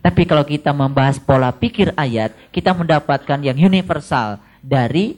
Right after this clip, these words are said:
sistematika pikiran-pikiran Allah dalam tanda kutip dengan Al-Quran yang sangat luar biasa ini.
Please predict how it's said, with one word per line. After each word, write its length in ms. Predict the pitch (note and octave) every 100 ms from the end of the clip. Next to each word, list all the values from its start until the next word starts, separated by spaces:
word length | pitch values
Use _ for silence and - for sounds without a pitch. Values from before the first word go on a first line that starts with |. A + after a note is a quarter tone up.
| -
sistematika 1000 | - E3 - D3 C3+ B2 A#2+ - B2 A#2+ - _ _
pikiran-pikiran 1040 | - C3 C3 A#2 G#2+ A2+ - G#2 G2+ F#2+ -
Allah 400 | - C#3 C#3+ G2+ - _ _
dalam 320 | - A#2 G#2+ G#2
tanda 240 | G#2+ G#2
kutip 400 | G#2 - E3 F3+ - _ _ _ -
dengan 240 | G#2 G#2
Al-Quran 560 | F2 F2 F#2+ G#2 - A2+
yang 160 | F#2+
sangat 240 | F#2+ E2+ -
luar 160 | E2+
biasa 400 | E2 C#2 C#2+ -
ini. 320 | G1+ - -